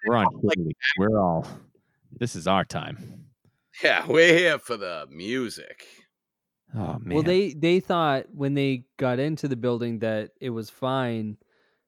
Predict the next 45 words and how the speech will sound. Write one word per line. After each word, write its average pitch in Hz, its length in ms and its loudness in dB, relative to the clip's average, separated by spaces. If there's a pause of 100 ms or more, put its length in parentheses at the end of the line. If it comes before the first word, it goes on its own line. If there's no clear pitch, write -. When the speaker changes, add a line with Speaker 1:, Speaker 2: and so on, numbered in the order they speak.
(160)
Speaker 3:
because, 113 500 0
uh, 101 460 -4 (160)
you 120 140 -6
know, 107 120 -2
it's 110 140 -8
just 120 180 -6
white 117 240 0
guys 113 280 -2
in 110 100 -4
brown 117 320 -2
face, 92 380 -8
and 107 100 -8
that's 110 200 -8
just 113 260 -8
standard 104 440 -6
fare, 107 400 -4
you 98 120 -8
know? 107 280 -8 (320)
Speaker 1:
Yeah, 76 140 -2
yeah, 76 160 0
yeah. 73 200 -2 (600)
That's 107 140 -4
just 85 180 -2
Speaker 3:
Oh, - 20 -4
Speaker 1:
good. - 20 -2
Speaker 3:
they're 143 100 4
just 143 60 2
Speaker 1:
That's 123 120 2
Speaker 3:
doing 160 160 4
a - 20 4
little 139 180 4
gag. 123 520 0 (340)
Speaker 1:
comedy. 78 220 -6 (720)
That's 110 140 -6
just 87 120 -6
Speaker 2:
So 139 120 2
Speaker 1:
fun. - 80 2
Speaker 2:
then 151 80 4
they - 300 -6
go - 60 -20 (400)
to - 20 2
the 240 60 2
boat, 220 100 0 (500)
the 143 100 -10
ship. 196 320 -4